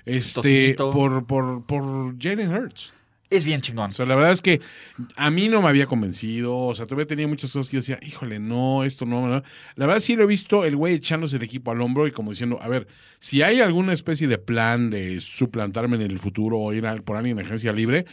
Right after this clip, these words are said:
Speaker 1: les voy a poner muy complicada la decisión", ¿no? O sea, realmente es un güey comprometido con, con, con el programa. Me gusta lo que está haciendo con Davante Smith. O sea, creo que está funcionando esa fórmula y, sobre todo, el güey es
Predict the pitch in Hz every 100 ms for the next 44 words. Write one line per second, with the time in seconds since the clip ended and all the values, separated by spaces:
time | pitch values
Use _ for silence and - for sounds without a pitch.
0 | - _ 131 151 170 175 170 165 180 202
1 | 202 156 117 120 123 117 95 85 - 101
2 | 87 87 101 104 92 67 76 127 151 143
3 | 143 139 120 110 110 107 107 113 127 110
4 | 95 95 98 95 - - - - _ 139
5 | 131 127 127 127 135 143 131 147 147 190
6 | 196 151 160 156 143 120 123 117 101 127
7 | 139 120 139 131 208 277 233 127 131 -
8 | 156 240 247 254 233 208 202 202 202 220
9 | - - _ _ - 185 208 190 196 190
10 | 185 185 208 - 151 151 147 175 170 175
11 | 302 226 - 123 196 214